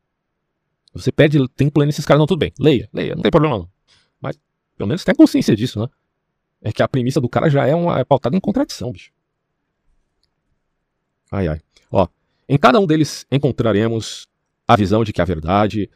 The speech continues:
a objetividade, o valor, o significado são quiméricos. E tudo que podemos ter, tudo que necessitamos ter, é a segurança cálida da própria opinião. É a revolução de Protágoras. Lembra do Protágoras? O homem é a medida de todas as coisas.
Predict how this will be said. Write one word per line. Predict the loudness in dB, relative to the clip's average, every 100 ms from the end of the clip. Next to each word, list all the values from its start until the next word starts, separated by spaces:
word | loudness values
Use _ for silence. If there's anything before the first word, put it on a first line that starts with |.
| _
a | -4
objetividade, | -2 -2 -2 -2 0 0 0 -2
o |
valor, | -2 -2 -2 -2
o | -4
significado | -6 -8 -6 -4 -4
são | -6 -10
quiméricos. | -8 -6 -4 -2 -4 -8 -14 -18 -20 _ _ _ -12
E |
tudo | -4 -2 -2
que | -2
podemos | -2 -2 -2
ter, | -4 -4
tudo | -6 -10
que | -8
necessitamos | -8 -10 -8 -8 -8 -6
ter, | -6 -6 -8 _ _ -2
é | -2
a |
segurança | 0 -4 -4 -6 -8
cálida | -8 -2 -2 0 -2
da | -2
própria | -6 -6
opinião. | -6 -6 -6 -8 -12 _ _ _ _ _ _ _ _ _ _ _ _ _ _ _ _ _ _ 2
É | 4
a |
revolução | 6 4 2 2 -2 -2 -10 _ _ -20 -10
de |
Protágoras. | -6 -4 0 2 2 -2
Lembra | 0 0
do | -2
Protágoras? | -6 -4 -4 -4 -8 -14 -18
O | -6
homem | -4 -2
é | -2
a |
medida | -2 -4 -8
de | -8
todas | -12 -12
as | -14
coisas. | -16 -18 -18 -20 -20